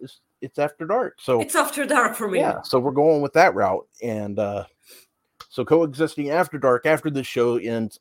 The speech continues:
Speaker 1: on Fightful Select, um, just so everyone knows about that. So, um, yeah. So anyways, go ahead, Maggie. I wanted to promote that.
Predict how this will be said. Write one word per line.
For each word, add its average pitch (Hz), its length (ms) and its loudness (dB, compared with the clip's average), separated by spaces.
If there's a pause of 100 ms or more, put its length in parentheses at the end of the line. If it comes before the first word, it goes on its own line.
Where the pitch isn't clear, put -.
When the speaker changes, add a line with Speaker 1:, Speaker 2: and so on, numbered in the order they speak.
(120)
Speaker 1:
on 156 180 -4
Fightful 117 380 -2
Select, 101 540 -12 (500)
um, 95 400 -10
just 110 160 -6
so 117 120 0
everyone 110 340 -2
knows 98 420 -6 (260)
about 98 280 -4
that. - 160 -6 (260)
So, 90 240 -8 (580)
um, 101 540 -6 (760)
yeah. 95 280 -4
So 123 240 2
anyways, 107 300 0
go 156 140 2
ahead, - 140 -2
Maggie. 90 300 -14 (200)
I 107 120 -8
wanted 107 320 -6
to 98 140 -8 (280)
promote 90 320 -14
that. 73 200 -12